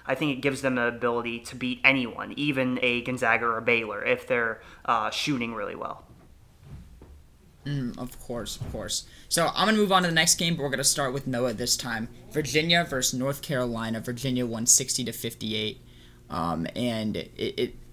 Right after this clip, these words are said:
Speaker 2: you know, Virginia obviously is super, super defensive team. We see North Carolina just continuing to spiral. They're twelve and seven now. Uh, Noah, what are your, some of your thoughts on both of these teams?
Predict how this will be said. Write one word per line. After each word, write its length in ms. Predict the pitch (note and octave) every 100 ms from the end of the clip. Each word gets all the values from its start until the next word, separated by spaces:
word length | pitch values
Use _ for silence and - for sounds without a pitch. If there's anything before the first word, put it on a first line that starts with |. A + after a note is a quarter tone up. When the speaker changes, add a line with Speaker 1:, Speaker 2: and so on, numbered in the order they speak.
| -
Speaker 2:
you 120 | A2+
know, 100 | C#3
Virginia 400 | B2+ C#3+ D3+ G3+
obviously 640 | E3+ D3+ D#3 D3 C#3 C3 A2+
is 340 | A#2 A2 - -
super, 400 | - - F#3 D#3+
super 260 | D#3+ D3
defensive 420 | C3+ C3 B2 B2+
team. 220 | A2 B2+ A#2+
We 80 |
see 140 | B2 C3+
North 200 | C3+ D#3
Carolina 480 | - C#3+ B2+ B2+ A#2
just 220 | A#2 -
continuing 540 | B2 - C3 B2+ B2
to 80 | A#2
spiral. 500 | A2+ - A2 A2 G#2+
They're 140 | G#2
twelve 340 | A2 - A#2 A2+
and 100 | A2+
seven 360 | - F#2+ G2
now. 240 | G2 F#2+ B2 - - -
Uh, 200 | - B2+
Noah, 220 | B2+ C#3 C3
what 220 | - F#3+
are 40 |
your, 100 | G#3
some 160 | F#3+ F#3
of 80 | D3+
your 80 |
thoughts 320 | C#3+ B2 A#2 A#2
on 80 |
both 260 | A2+ A2 B2
of 100 | G#2
these 200 | G2 -
teams? 380 | - - -